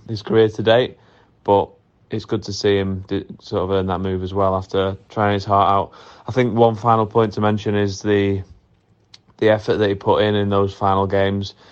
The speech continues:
He was the standout player in terms of quality and commitment. A lot of players possibly went into hiding and, and were fearful of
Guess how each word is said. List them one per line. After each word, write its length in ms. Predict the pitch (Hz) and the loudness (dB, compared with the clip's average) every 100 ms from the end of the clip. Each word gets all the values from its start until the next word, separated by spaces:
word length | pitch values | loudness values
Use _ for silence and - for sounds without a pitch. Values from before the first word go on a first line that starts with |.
| - - | -10 -2
He 100 | 110 | 0
was 140 | 104 | 0
the 40 | |
standout 480 | 104 123 113 110 104 | 0 0 2 2 2
player 300 | - 104 104 | 4 4 4
in 100 | 101 | 2
terms 260 | 98 104 101 | -2 -4 -4
of 80 | 101 | -2
quality 480 | 113 104 104 110 | 2 2 2 -2
and 120 | 101 98 | -4 -4
commitment. 580 | 101 98 101 101 92 - _ _ _ - | -4 -4 -4 -4 -6 -12 _ _ _ 0
A 60 | |
lot 120 | 110 101 | 2 2
of 80 | |
players 380 | - 107 98 101 | 2 2 2 0
possibly 500 | - - 117 110 110 | -6 -10 -8 -4 0
went 140 | 107 92 | 0 -2
into 200 | 104 104 | -4 0
hiding 460 | 107 107 104 107 | 2 2 2 -2
and, 240 | 101 98 98 | -2 -4 -8
and 320 | 98 98 - _ - | -10 -10 -14 _ -10
were 120 | 107 | -10
fearful 560 | 104 113 107 104 107 104 | -4 0 0 0 -2 -2
of 220 | 98 | -2